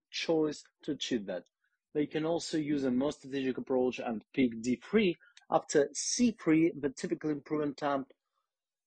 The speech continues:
black knight f six, can be met by d four at the third turn.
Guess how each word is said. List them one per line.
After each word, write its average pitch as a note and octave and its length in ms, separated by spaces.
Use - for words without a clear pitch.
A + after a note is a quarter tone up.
black D#3+ 400
knight C#3 360
f C3 180
six, - 500
can D3 260
be C3+ 120
met C#3+ 420
by B2 440
d C3+ 220
four D#3+ 460
at G2+ 100
the G#2 80
third G2+ 340
turn. E2+ 200